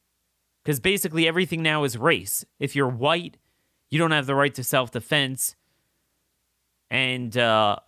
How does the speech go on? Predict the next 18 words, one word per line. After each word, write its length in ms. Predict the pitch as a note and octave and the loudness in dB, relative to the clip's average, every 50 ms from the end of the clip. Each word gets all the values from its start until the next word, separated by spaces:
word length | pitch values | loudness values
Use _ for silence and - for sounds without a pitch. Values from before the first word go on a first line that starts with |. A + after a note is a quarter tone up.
| _ _ | _ _
criminal 400 | - - F#3+ F#3 F3+ E3+ D3+ C#3 | -4 -2 0 2 2 2 2 4
law 320 | C3+ C#3+ C#3+ C3+ B2+ A#2+ | 4 4 4 6 4 4
is 220 | A2+ G#2+ B2+ A#2+ G#2+ | 2 0 -2 -4 -4
decided 480 | B2+ B2+ - D#3+ D3 C#3+ C3 B2+ A#2+ | -4 -2 0 2 2 2 2 0 -2
based 260 | A2 B2+ B2+ A#2 - - | 0 0 0 0 0 -4
on 140 | A#2 A2 | -4 -2
race, 440 | G#2+ C#3 E3 E3+ E3+ D#3+ - - - _ _ _ _ _ _ _ _ _ _ _ _ - | 0 2 2 2 2 0 -4 -8 -10 _ _ _ _ _ _ _ _ _ _ _ _ -6
and 160 | - E3 C3+ | -6 -2 0
bodily 380 | - E3+ F#3 F#3+ F3 D#3+ D#3 | 0 2 2 2 0 0 -2
integrity 600 | D3+ C#3+ C3+ - D#3 E3 D3 C#3 C#3 A#2+ A#2+ A#2 A#2 | -4 -4 -4 -2 -4 -2 0 0 0 0 0 0 0
is 100 | B2 A#2+ | -2 -2
decided 540 | - B2 A#2 - C#3 B2+ B2 B2 A#2+ A#2+ A#2 | -4 -6 -4 0 0 0 0 0 -2 -4 -2
also 480 | A#2 C3+ C#3 C3 - - A2+ G#2 G2+ | -2 -2 -2 -2 -2 -4 -4 -4 -4
based 440 | G2 F#2 B2 A#2+ A#2 A2 G#2 - - | -4 -2 0 0 0 0 -2 -6 -8
on 440 | - G#2 A2+ A2 G#2 G2 F#2+ F#2+ F#2+ - _ _ _ _ _ _ _ _ _ _ _ - | -6 -4 -2 -2 -2 -2 -4 -6 -10 -12 _ _ _ _ _ _ _ _ _ _ _ -8
the 80 | A#2 | -6
political 680 | - A#2+ C3+ C3+ C#3+ C#3 B2 - C3+ A2+ A2+ A2 - - F#2+ | -4 -2 -2 0 0 0 0 0 0 0 0 0 -2 -4 -8
views 680 | G2 G#2+ B2 C#3+ D3 B2+ G#2+ G2 G2 F2+ F2+ - | -10 -6 -4 -2 0 0 0 -2 -4 -4 -6 -8